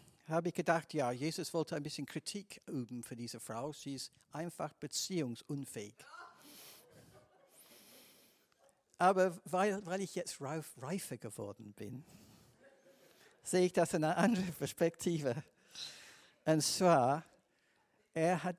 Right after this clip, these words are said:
genau, äh, seinen Finger, wie sagt man, auf den Punkt gelegt. „Du bist so verletzt. Du hast fünf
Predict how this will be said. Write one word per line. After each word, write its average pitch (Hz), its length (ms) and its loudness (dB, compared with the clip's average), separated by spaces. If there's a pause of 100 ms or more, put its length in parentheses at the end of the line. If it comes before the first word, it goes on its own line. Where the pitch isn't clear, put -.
genau, 170 560 4 (1120)
äh, 139 260 -4
seinen 143 220 -6
Finger, 165 460 0
wie 170 80 -8
sagt 156 200 -4
man, 160 100 -2
auf 156 140 -6
den 156 140 -2
Punkt - 440 -4 (120)
gelegt. 160 480 0 (1400)
„Du 175 300 2 (100)
bist - 380 -6
so 170 220 0
verletzt. - 760 -8
Du 143 120 -6
hast 147 220 -6 (380)
fünf 262 560 6